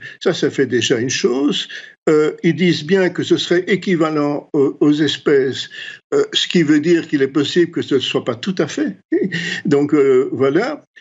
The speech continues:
Euh, et, euh, et, et alors, ça viendrait en complément. Alors, bon, moi, j'ai beaucoup lu qu'il y a des gens qui disent que le cash va disparaître, et cetera. Mais donc, c'est pas,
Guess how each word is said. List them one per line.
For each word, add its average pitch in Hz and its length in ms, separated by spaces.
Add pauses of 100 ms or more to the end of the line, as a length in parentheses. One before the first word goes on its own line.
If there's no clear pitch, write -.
(300)
Euh, 165 240 (140)
et, 190 460
euh, 151 520 (380)
et, 156 120 (220)
et 151 80
alors, 185 240 (160)
ça 139 160
viendrait 139 500
en 156 100
complément. 139 720
Alors, 127 280 (180)
bon, 135 260
moi, 135 160
j'ai 123 140
beaucoup 135 320
lu 165 140
qu'il 175 120
y - 20
a 127 40
des 117 160
gens 143 180
qui - 160
disent 139 300
que 139 100
le 113 160
cash 110 280
va 113 120
disparaître, 123 720
et 107 80
cetera. 127 480 (380)
Mais 190 100
donc, 185 240
c'est - 300
pas, - 280